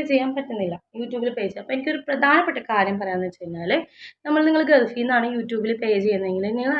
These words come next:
എനിക്കല്ല തരുന്നത്, YouTube-നാണ് കൊടുക്കുന്നത്. അപ്പൊ അത് YouTube-ൻ്റെ സ്വഭാവം പോലെ ഇരിക്കും,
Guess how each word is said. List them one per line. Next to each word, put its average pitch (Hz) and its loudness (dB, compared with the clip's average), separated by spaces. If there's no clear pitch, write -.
എനിക്കല്ല 214 0
തരുന്നത്, 190 0
YouTube-നാണ് 233 -2
കൊടുക്കുന്നത്. 190 -6
അപ്പൊ 294 -2
അത് 349 6
YouTube-ൻ്റെ 330 0
സ്വഭാവം 240 6
പോലെ 240 4
ഇരിക്കും, 190 -6